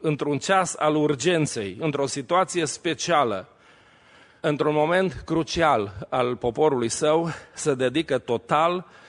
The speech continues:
se roagă, postește, cere de la Dumnezeu în sac și cenușă, este implicat total în comunitate, suferă pentru neamul lui, se implică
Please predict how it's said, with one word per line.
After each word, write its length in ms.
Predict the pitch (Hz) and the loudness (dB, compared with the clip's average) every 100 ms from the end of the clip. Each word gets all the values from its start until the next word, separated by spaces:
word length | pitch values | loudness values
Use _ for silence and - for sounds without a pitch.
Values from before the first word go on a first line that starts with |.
| - - - | -20 -20 -16
se 200 | - 120 | -2 0
roagă, 720 | 110 151 170 156 151 156 156 - | 4 6 4 4 4 2 0 -2
postește, 1000 | 113 107 - 151 170 - 160 147 143 - | -2 -2 -2 0 0 -2 0 0 -2 -4
cere 340 | - 180 165 | 2 4 4
de 100 | 151 | 2
la 160 | 135 127 | 2 2
Dumnezeu 580 | 127 123 120 120 156 139 | 0 0 -2 0 0 2
în 160 | 135 | 0
sac 340 | 120 - 170 - | 0 0 0 -2
și 200 | - 127 | -8 -6
cenușă, 680 | - 123 147 180 190 180 - - - - - | -4 0 0 0 -2 -6 -8 -20 -20 -20 -10
este 320 | 175 156 151 | -2 0 0
implicat 840 | 160 156 135 151 135 - 202 - - | 0 0 -2 -6 -6 0 0 0 -2
total 720 | 180 160 - 202 196 139 107 - | 2 2 4 4 6 4 -2 -4
în 180 | 160 143 | -4 -2
comunitate, 840 | 156 151 139 131 - 185 185 180 | -2 -2 -2 -2 0 0 2 -2
suferă 600 | 151 - - 208 190 165 | -2 -2 0 0 2 2
pentru 300 | 151 143 143 | 2 0 -2
neamul 420 | 143 147 143 135 147 | -2 0 0 0 2
lui, 220 | 208 196 | 2 0
se 180 | - 151 | -2 0
implică 760 | 156 143 - 214 - 180 185 | 0 0 0 0 2 0 0